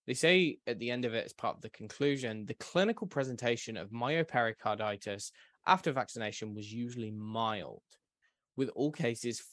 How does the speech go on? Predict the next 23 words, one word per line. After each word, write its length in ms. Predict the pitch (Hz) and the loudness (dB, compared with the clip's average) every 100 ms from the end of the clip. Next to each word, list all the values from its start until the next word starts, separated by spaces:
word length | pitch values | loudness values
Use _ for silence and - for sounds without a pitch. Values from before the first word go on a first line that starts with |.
| - | -4
fully 280 | 127 139 160 | 0 0 0
recovering 580 | 151 - 110 101 107 | -4 -4 -8 -6 -10
after 300 | 78 101 - | -8 -12 -14
fourteen 540 | 92 - 92 - 98 101 | -18 -14 -14 -12 -14 -6
days." 800 | 123 151 117 78 64 - - - _ _ _ _ _ - - _ _ | 0 0 0 -4 -8 -16 -20 -20 _ _ _ _ _ -20 -20 _ _
Now, 520 | 131 139 143 143 139 - 135 | 0 4 6 6 4 2 -6
this 440 | 127 165 214 - | 2 4 4 2
particular 520 | - 151 185 180 147 | -6 -4 -2 -2 -2
statement, 680 | 123 - 131 127 110 110 123 _ _ _ _ _ _ _ | -2 2 2 2 -2 -8 -10 _ _ _ _ _ _ _
is 340 | 117 135 139 123 | -4 -2 0 -2
this 240 | 127 123 | -4 -4
a 60 | 117 | -2
statement 340 | 120 120 98 | -2 -2 -2
of 60 | 87 | 2
fact? 400 | 170 226 240 - | 6 8 6 0
Well, 300 | 139 131 127 - - - _ | 2 4 2 -4 -20 -20 _
there 180 | 139 143 | 8 8
are 80 | 143 | 8
some 440 | - 165 175 190 | 4 4 4 2
cardiologists 1080 | - 156 147 131 123 123 117 113 - - - | 4 8 8 6 4 2 0 -4 -4 -10 -2
who 180 | 127 117 | -2 -2
would 360 | 113 113 104 | 0 -2 -2
say 760 | - - 160 160 160 156 143 | 0 2 8 10 10 8 6